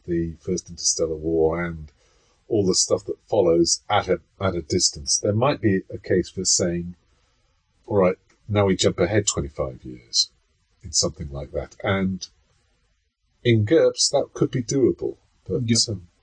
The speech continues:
Speaker 1: it would, would tend to detach the players from their sense of, um, from their sense of commitment to ongoing character play.
Speaker 2: Well, one might start thinking about player factions rather than player characters, but then it all gets terribly complicated.
Speaker 1: Well, yeah, I, um,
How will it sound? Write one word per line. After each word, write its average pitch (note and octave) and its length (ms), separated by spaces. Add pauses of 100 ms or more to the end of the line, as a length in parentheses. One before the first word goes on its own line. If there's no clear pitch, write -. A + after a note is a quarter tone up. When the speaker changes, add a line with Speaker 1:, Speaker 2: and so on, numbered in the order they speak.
(680)
Speaker 1:
it G2 220
would, G#2+ 220 (100)
would A2 300 (600)
tend A2+ 220
to F#2 80
detach - 500
the F#2+ 80
players F#2 400
from F2 280
their F2 160
sense - 440
of, E2+ 400
um, E2 260 (840)
from F2+ 80
their E2 100
sense - 260
of - 80
commitment E2+ 440
to D#2+ 260 (340)
ongoing D#2+ 400
character D#2 400
play. - 260 (800)
Speaker 2:
Well, A2+ 260
one A2 180
might A2 180
start - 280
thinking G2 280
about F#2 280
player F#2 260
factions - 540
rather F2 260
than F#2 120
player F2 240
characters, F2+ 440
but F2 120
then E2 100
it E2+ 120
all D#2+ 60
gets - 180
terribly D#2 300
complicated. F2 680
Speaker 1:
Well, G2 360
yeah, F#2+ 200
I, A2 460
um, G#2+ 300